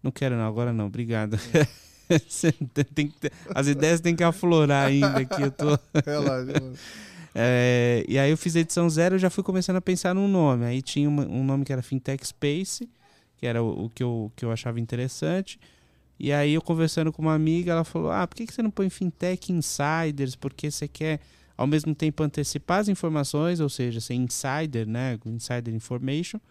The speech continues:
Speaker 1: e ao mesmo tempo noticiar com detalhe, com profundidade." Então,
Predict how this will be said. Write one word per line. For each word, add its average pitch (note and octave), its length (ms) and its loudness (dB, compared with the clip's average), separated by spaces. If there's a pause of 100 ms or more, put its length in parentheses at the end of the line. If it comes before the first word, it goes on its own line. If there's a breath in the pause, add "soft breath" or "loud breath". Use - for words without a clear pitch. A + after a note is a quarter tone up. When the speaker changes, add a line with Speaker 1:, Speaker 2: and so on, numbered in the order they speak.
(340 soft breath)
Speaker 1:
e C#3+ 80 -4
ao D3 80 2
mesmo D#3+ 320 0
tempo F3 500 0 (440 loud breath)
noticiar F3 580 0 (100)
com F#3+ 200 -2
detalhe, C#3+ 540 -2
com C3+ 160 -8
profundidade." C#3 680 -4
Então, A2+ 240 -6